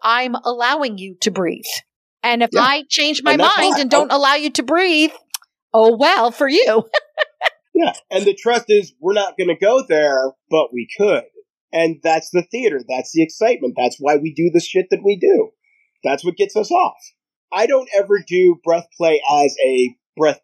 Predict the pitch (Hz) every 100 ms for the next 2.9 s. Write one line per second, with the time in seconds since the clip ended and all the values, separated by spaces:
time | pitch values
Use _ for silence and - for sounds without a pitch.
0 | - 139 127 - - 165 135 101 87 85
1 | - 131 135 147 160 160 151 139 135 139
2 | 156 - 135 123 120 110 120 110